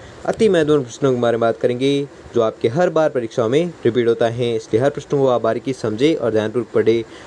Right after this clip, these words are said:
और वीडियो को आप ज़रा भी स्किप ना करें, क्योंकि वीडियो आपके लिए बहुत ही helpful होने वाला है। तो चलो वीडियो को शुरू करते हैं। तो आपका पहला सवाल है कि राजस्थानी भाषा की कृति पाथल और पीथल किसकी कृति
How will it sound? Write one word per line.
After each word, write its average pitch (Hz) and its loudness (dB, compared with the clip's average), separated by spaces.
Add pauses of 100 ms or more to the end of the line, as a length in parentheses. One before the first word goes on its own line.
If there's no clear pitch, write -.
(120)
और 110 2
वीडियो 160 4
को 170 2
आप 156 0
ज़रा 113 0
भी 120 -2
स्किप 127 -4
ना 123 0
करें, 123 4
क्योंकि 104 -8
वीडियो 151 4
आपके 117 -2
लिए 110 4 (280)
बहुत 143 2
ही 151 -2 (240)
helpful 113 2
होने 110 0
वाला 110 -2
है। 110 -2
तो 120 -10
चलो 135 0
वीडियो 139 2
को 196 2
शुरू 175 0
करते 113 0
हैं। 113 -4 (1000)
तो 147 2
आपका 147 0
पहला 139 0
सवाल 175 0
है 131 -2 (200)
कि 127 0 (520)
राजस्थानी 170 -2
भाषा 139 -2
की 123 -8
कृति 113 -4 (280)
पाथल 151 0
और 139 0
पीथल 117 -2 (300)
किसकी 165 0
कृति 139 -2